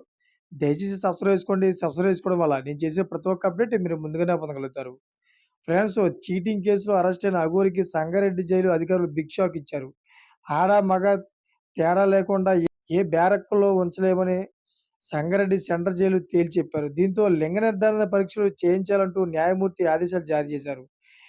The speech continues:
ఈ పరీక్షల తర్వాత అఘోరిని చెంచల్గూడ జైలుకు తరలించే అవకాశం ఉంది. ఇదిలా ఉంటే లేడీ అఘోరి అలియాస్ అల్లూరి శ్రీనివాస్ పోలీసులకు చిక్కాడు.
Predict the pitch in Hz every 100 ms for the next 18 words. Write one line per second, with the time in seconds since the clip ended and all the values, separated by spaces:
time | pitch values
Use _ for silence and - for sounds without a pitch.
0 | _ 180 180 175 170 175 196 185 185 185
1 | 180 180 160 165 190 180 180 - - 170
2 | 160 208 190 196 190 180 180 180 175 165
3 | 180 175 160 156 160 - 143 131 - _
4 | _ _ _ _ 165 147 202 220 220 202
5 | 208 180 185 214 196 208 202 180 185 196
6 | 196 185 156 180 202 185 180 180 196 190
7 | 175 190 180 - _ _ _ 156 180 214
8 | 208 202 170 175 - 151 139